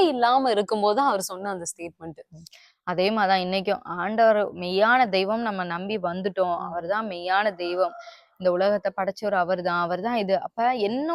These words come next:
Speaker 2: ஒரு சூழ்நிலை வந்தாலும் அவர் மேல நான் நம்பிக்கையா இருப்பேங்க. நான்
Speaker 1: ம்.
Speaker 2: கடைசி வரைக்கும் அவன் நம்புவேன். யார் என்ன சொன்னாலும் சரி, என் சூழ்நிலை எப்படி இருந்தாலும் சரி,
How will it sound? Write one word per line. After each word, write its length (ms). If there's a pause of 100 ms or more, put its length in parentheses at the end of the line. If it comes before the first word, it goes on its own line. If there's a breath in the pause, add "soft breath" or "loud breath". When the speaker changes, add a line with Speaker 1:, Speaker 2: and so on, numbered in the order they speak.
Speaker 2:
ஒரு 120
சூழ்நிலை 460
வந்தாலும் 540 (220)
அவர் 280
மேல 220
நான் 180
நம்பிக்கையா 360
இருப்பேங்க. 380
நான் 180
Speaker 1:
ம். 60
Speaker 2:
கடைசி 300
வரைக்கும் 260
அவன் 160
நம்புவேன். 360
யார் 300
என்ன 220
சொன்னாலும் 400
சரி, 180
என் 140
சூழ்நிலை 460
எப்படி 240
இருந்தாலும் 340
சரி, 220